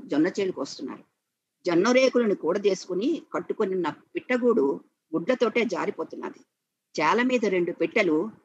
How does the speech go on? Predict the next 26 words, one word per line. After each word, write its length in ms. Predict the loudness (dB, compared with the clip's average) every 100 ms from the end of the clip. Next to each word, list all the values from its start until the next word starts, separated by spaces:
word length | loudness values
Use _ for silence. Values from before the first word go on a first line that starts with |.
| _ _
ముక్కులు 300 | -12 -2 0
విప్పి 280 | 0 -2 0
ఎగురుతున్నాయి. 640 | 2 4 4 2 2 0 -2 -14 _ _ _ _ _
కోతల 320 | -2 0 2 4
వాళ్ళు 240 | 4 2
తలెత్తి 680 | 0 -2 -4 -4 -4 -4 -6 _ _ _ -6
పిట్టల్ని 560 | -2 2 2 2 -2 -6 -8
చూస్తున్నారు. 580 | -8 -10 -10 -10 -10 _ -18
అది 200 | -10 -8
త్రివర్ణ 540 | -10 _ -10 -6 -2 -2
చిత్రం. 380 | -4 -10 -14 -20 _ _ _ _ _ _ _ _ -4
హై 100 | -4
స్కూల్ 300 | 0 2 2
మొదటి 300 | 2 0 0
బెల్లు 340 | 0 2 0 0
ఖంగు 240 | -2 0 -2
ఖంగుమంటూ 800 | -2 0 0 0 -2 -4 -4 -4 _ _ _
దూరంగా 400 | 2 4 4 4
ఉన్న 140 | 4 2
పిల్లలందరినీ 800 | 0 -2 -2 -2 -2 0 2 0
పిలుస్తున్నది. 640 | -2 -6 -6 -6 -6 -8 -12 _ _ _ _ _ 0
రోడ్లు, 340 | 0 0 -4
వరండాలు, 680 | -4 -2 0 2 2 0 -2
గదులు 420 | 0 0 0 0
విద్యార్థులతో, 840 | -2 -8 0 0 0 -2 -4 -2
విద్యార్థినులతో, 960 | -2 0 -2 -6 -10 -4 -2 0 -2 -4